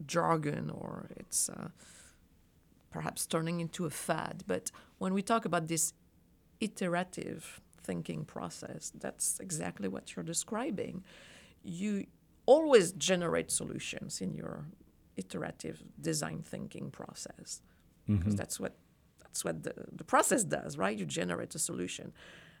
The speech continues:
Speaker 1: Then you compare the solution to what you were expecting. You prototype it. "Well, no, that doesn't look like what I was expecting." Or you're happy with it, but the moment you put it in the hands of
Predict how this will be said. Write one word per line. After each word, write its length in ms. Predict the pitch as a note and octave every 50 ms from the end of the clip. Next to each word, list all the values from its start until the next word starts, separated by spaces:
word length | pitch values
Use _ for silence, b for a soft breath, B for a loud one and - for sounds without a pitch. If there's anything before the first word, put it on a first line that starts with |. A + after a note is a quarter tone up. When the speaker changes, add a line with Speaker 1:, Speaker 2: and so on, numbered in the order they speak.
| b -
Speaker 1:
Then 160 | F3+ F#3+ F#3+
you 100 | F#3+ F#3
compare 440 | - - F#3+ F#3 F3+ - G3 F#3+ F#3+
the 100 | F3 E3+
solution 640 | - - E3 D#3+ G3 G#3 F#3+ - - D3+ D3+ D3+
to 160 | - - D#3+
what 300 | D#3 D#3+ E3 E3 - -
you 80 | - D#3+
were 100 | D#3+ -
expecting. 760 | - - - - - G4 - - - - - - - - - -
You 120 | - D3 -
prototype 640 | - - - G3+ - - - C4+ D#4+ F4+ - -
it. 260 | - - - - - - b b b b b b -
"Well, 180 | - - - -
no, 180 | - F#3 - - - -
that 100 | - - -
doesn't 160 | A#3+ A3+ G3 F3+
look 160 | D3+ - -
like 240 | - - - - -
what 140 | - - -
I 80 | -
was 180 | - - - -
expecting." 600 | - - - - - - - - - - C3 B2+ - -
Or 340 | - G3 G3 F#3 F3+ F3+ F3+ b b b b b b
you're 120 | G3 G3 F#3+ G3 A#3+
happy 200 | B3+ - C#4 C4
with 200 | G#3+ G#3 F#3+ F#3+
it, 160 | F3+ F#3 E3+ F3+
but 100 | F3+ E3+
the 60 | F3+ E3+
moment 340 | F3+ G3 G#3+ A3+ A3+ G#3 G3
you 80 | F#3
put 360 | F#3 - - E3 D#3+ - - - - - -
it 300 | - E3+ D#3+ - - - - - - - - - - - -
in 140 | F#3+ F3+
the 100 | D#3+ D#3+
hands 520 | D3 - E3 F3+ A3 A3 F3 D#3 D#3+ D#3+ -
of 400 | - D#3+ D#3+ - - - -